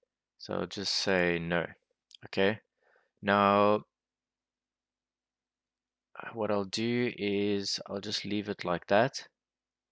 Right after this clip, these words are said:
Go to advanced settings. Now you can export it as a three D model,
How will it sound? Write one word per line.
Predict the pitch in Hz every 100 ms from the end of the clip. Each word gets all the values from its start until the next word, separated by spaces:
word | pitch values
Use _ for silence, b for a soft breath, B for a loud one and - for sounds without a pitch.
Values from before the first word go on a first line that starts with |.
| _ _ _ _ _ _ -
Go | 101
to | 98 - 98
advanced | 95 107 110 107
settings. | - 113 120 110
Now | 117
you | 117 117
can | 131
export | 120 131 - 165
it | 151 135
as | 120
a | 110
three | - - 117
D | 107
model, | 95 87 92 123